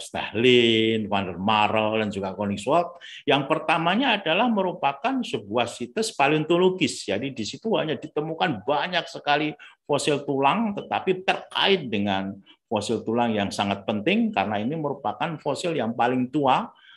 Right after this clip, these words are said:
ketika mereka itu tiba di Pulau Jawa pada sekitar dua juta tahun yang lalu, gitu ya. Di situ ada Geuselon, ya, itu adalah, eh, kura-kura besar, kemudian ada gajah,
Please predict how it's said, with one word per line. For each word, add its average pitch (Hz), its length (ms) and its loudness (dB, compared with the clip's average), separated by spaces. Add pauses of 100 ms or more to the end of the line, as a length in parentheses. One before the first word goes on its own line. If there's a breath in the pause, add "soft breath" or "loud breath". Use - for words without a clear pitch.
(180 loud breath)
ketika 131 480 -4
mereka 139 400 0
itu 170 160 -4
tiba 160 260 0
di 120 140 2
Pulau 120 240 -2
Jawa 131 320 -2
pada 120 260 -4
sekitar 147 400 -2
dua 113 240 2
juta 117 240 0
tahun 139 320 0
yang 139 140 0
lalu, 139 400 2 (100)
gitu 95 160 -10
ya. 78 240 -8 (400 loud breath)
Di 107 160 -2
situ 120 320 0
ada 104 380 0
Geuselon, 120 920 2 (320)
ya, 85 320 -2
itu 87 240 -10
adalah, 87 640 -2 (140)
eh, 87 160 -6
kura-kura 90 480 -2
besar, 160 420 0
kemudian 95 480 -2
ada 87 480 -4
gajah, 147 480 -2